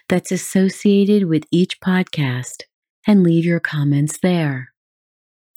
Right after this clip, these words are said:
I'd also like to invite you to join my private mailing list. Also on my site, marymac dot info, in the margin, you will see a book entitled Twenty-one Things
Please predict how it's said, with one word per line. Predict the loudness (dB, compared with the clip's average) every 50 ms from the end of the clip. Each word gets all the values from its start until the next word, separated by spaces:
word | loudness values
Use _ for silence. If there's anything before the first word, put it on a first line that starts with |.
| -18 -14 -14 -14 -14 -8 -2 2
I'd | 2 4
also | 4 2 0 -4 -6 -2 -2 0
like | 0 0 -2 -2 -2 -2 -4 -4
to | -2 0
invite | 0 0 0 0 -2 -4 -4
you | -4 -2 -2 -2 -2 -4 -6 -6 -2
to | -2 -2
join | 0 2 0 2 2 4 4 4
my | 4 2 0
private | -2 -4 -6 -4 -2 -2 0 0 -2 -2
mailing | 0 0 2 2 2 0 0 0 0
list. | -2 -2 -4 -6 -8 -12 -16 -18 -20 -20 _ _ _ _ _ _ _ _ _ _ _ _ _ _ _ _ -20 -20 -20 -20 -20 -20 -20 -20 -12 _ 0
Also | 2 2 2 2 0 2 2 2 4
on | 2 0 0 0
my | 0 0 -2
site, | -2 -4 -4 -4 -2 -2 -2 -2 -4 -4 -6 _ -2
marymac | 0 2 2 2 2 2 2 2 2 0 -2 -2
dot | -2 -2 0 0
info, | 2 0 0 0 -2 -4 -4 -4 -4 -4 -6 -8 _ _ _ _ _ -20 -20 -18 _ 2
in | 4 6 8
the | 8 8
margin, | 6 6 4 2 0 -2 -4 -4 -4 -6 -6 -8 -10 -14 _ _ _ -20 -20 -20 -6 0
you | 4 4 6
will | 6 4
see | 2 0 -2 2 4 4 4 2 2 0
a | 0 0
book | 2 2 0 0 -2 -6 _ -16 -18 _ _ -2
entitled | 0 0 0 -2 -2 -2 0 0 0 0 -2 -4 -6
Twenty-one | -2 2 4 6 6 6 4 2 0 -2 -2 -2 -2
Things | 0 0 0 2 0 0 -2 -2 -4 -10